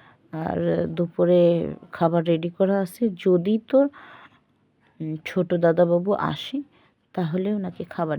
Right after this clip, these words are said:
দিয়ে দিস, সব কিছু টেবিলেই আছে।" আমি বললাম, "ঠিক আছে খালাম্মা, দিয়ে দেব।" এই বলে ওনারা চলে গেল।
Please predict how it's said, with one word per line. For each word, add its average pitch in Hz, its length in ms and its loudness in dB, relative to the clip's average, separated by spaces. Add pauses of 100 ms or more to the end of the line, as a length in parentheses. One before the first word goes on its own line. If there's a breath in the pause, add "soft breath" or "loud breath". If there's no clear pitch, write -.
দিয়ে 120 160 -6
দিস, - 140 -12
সব - 260 -6 (140)
কিছু 160 260 -14
টেবিলেই - 480 -8
আছে।" - 300 -20 (1800)
আমি 165 180 -4
বললাম, 160 320 -2
"ঠিক - 280 -6
আছে - 240 -14 (180)
খালাম্মা, - 420 -8
দিয়ে 165 240 -8
দেব।" - 160 -14 (2750 soft breath)
এই 233 140 12
বলে 240 240 12
ওনারা 220 300 8
চলে 208 320 2
গেল। 214 280 4